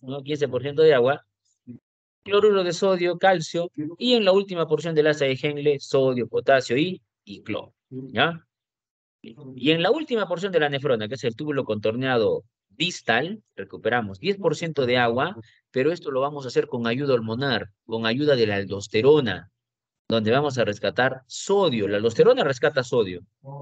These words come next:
pero este sodio no está, pues, solo, está disuelto en, está disuelto en agua, ¿ya? Recordar que este rescate, pues,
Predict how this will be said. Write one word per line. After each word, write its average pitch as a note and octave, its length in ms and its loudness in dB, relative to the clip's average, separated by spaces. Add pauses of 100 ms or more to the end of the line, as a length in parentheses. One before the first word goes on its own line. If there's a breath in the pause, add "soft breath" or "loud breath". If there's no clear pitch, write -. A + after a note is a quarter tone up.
pero D3+ 140 4
este D#3 180 0
sodio C#3+ 300 2
no C3+ 80 -4
está, C3+ 180 -4
pues, A#2+ 160 -8
solo, B2 420 2
está - 220 -2
disuelto A#2 400 -2
en, F3 160 -4 (440)
está B2 360 -2
disuelto A2 460 -6
en G2 120 -6
agua, - 180 -14 (320)
¿ya? C3 360 -4 (540)
Recordar D3+ 420 0
que F#3 80 -10
este E3+ 220 -2
rescate, C3+ 480 -6
pues, C#3+ 420 -6